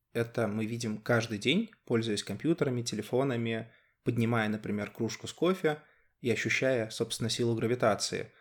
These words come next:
равно как и другие фундаментальные взаимодействия. Мы находимся в человеческом теле, и это тело подчиняется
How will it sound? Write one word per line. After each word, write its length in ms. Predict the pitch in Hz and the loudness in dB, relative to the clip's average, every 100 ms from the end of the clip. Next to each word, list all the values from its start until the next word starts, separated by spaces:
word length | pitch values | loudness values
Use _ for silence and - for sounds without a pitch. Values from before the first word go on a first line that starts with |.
| _ _ | _ _
равно 340 | - 107 110 | 0 0 0
как 300 | 107 107 104 - | -2 -2 -4 -10
и 340 | 123 101 98 _ _ _ - | -6 -4 -4 _ _ _ -4
другие 360 | 131 131 127 107 | 0 2 2 0
фундаментальные 680 | 110 107 110 117 110 110 | 0 -2 0 0 0 -2
взаимодействия. 800 | 107 117 113 131 110 - 110 113 _ _ _ _ _ _ _ _ - | -4 -2 0 0 -2 -2 -8 -12 _ _ _ _ _ _ _ _ 2
Мы 120 | 180 | 4
находимся 520 | 214 139 175 165 113 | 4 4 4 2 0
в 40 | |
человеческом 640 | 107 110 113 131 - - 139 | -2 -2 -2 0 -4 -4 -2
теле, 440 | - 110 90 - _ _ _ _ - | 2 2 0 -10 _ _ _ _ -8
и 260 | 117 107 98 - _ _ _ _ - | -4 -2 -4 -10 _ _ _ _ -2
это 180 | 117 113 | -2 0
тело 300 | - 185 233 | 2 4 2
подчиняется 840 | 123 - 117 117 147 - 120 - | 0 -4 -4 -2 -2 -4 -6 -10